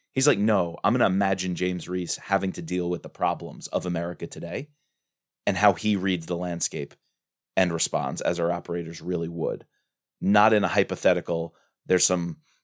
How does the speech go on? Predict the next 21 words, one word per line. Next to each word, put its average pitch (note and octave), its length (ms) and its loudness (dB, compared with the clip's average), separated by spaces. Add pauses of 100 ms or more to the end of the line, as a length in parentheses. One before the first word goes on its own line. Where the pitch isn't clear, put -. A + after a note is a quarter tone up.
you F2+ 100 -2
know, D2+ 300 -4
made F#2+ 300 4
up E2 140 4
virus F2 440 2
that E2+ 140 -2
Hannibal F2 480 -2
had E2 420 -2 (540)
three G2 200 -2
thousand F2+ 340 2
years, F2+ 220 0 (100)
two A2 140 -2
thousand F2+ 320 2
years F2+ 200 0
ago F2 280 -2
or F2 160 -2
whatever, E2 500 -2
and E2+ 320 -4 (460)
uncovered F#2+ 560 4
it. F2 300 4
And, D2+ 300 -10